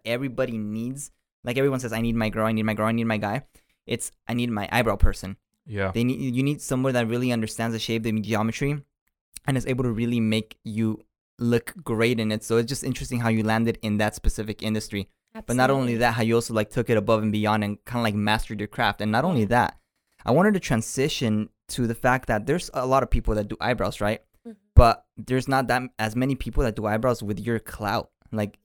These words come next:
Speaker 1: I type in Giselle Soto, you
Speaker 2: Oh,
Speaker 1: have
Speaker 2: yeah.
Speaker 1: you have Girl Mob shouting you out. Let me see what else
Speaker 2: Dude,
Speaker 1: we
Speaker 2: you've
Speaker 1: have
Speaker 2: got
Speaker 1: over
Speaker 2: cla-,
Speaker 1: here.
Speaker 2: you've got, y-, your P R is on
Speaker 1: It's
Speaker 2: point.
Speaker 1: on point.
Speaker 2: <laughs> Believe me.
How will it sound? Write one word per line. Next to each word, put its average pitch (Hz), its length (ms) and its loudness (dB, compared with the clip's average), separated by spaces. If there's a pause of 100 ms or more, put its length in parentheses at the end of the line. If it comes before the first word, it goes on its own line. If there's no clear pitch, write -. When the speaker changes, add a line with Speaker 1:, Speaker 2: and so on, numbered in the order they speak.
(120)
Speaker 1:
I 120 100 2
type 139 280 0
in 135 100 2
Giselle 117 260 0
Soto, 135 500 2
you 110 140 -2
Speaker 2:
Oh, 110 40 4
Speaker 1:
have 139 260 8
Speaker 2:
yeah. 104 460 -4 (400)
Speaker 1:
you 123 100 -2
have 131 460 2
Girl 135 280 6
Mob 107 460 4 (480)
shouting 117 420 2
you 110 180 0
out. 104 220 2
Let 107 80 0
me 107 60 -2
see 110 160 -6
what 107 140 -2
else 107 100 2
Speaker 2:
Dude, 117 80 0
Speaker 1:
we - 40 2
Speaker 2:
you've 113 80 0
Speaker 1:
have 120 120 2
Speaker 2:
got 110 80 0
Speaker 1:
over 107 100 0
Speaker 2:
cla-, 110 100 0
Speaker 1:
here. 104 140 0
Speaker 2:
you've 120 100 -6
got, 127 380 0
y-, 113 80 -20
your 104 340 -6
P 127 240 -4
R 117 280 2
is 95 240 -8 (220)
on 113 160 0
Speaker 1:
It's - 140 4
Speaker 2:
point. 107 240 2
Speaker 1:
on 120 200 2
point. 120 600 4
Speaker 2:
<laughs> 107 80 0
Believe 120 240 -2
me. 113 320 -6